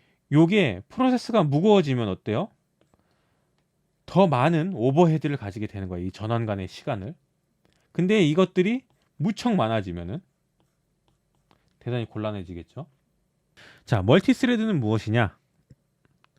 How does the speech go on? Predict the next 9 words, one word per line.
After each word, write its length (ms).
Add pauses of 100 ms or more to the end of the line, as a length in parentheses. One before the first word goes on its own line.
(280)
말 220
그대로 420 (720)
한 300
개의 160
프로세스 480
안에 380 (800)
여러 300
개의 400 (2000)
작업 460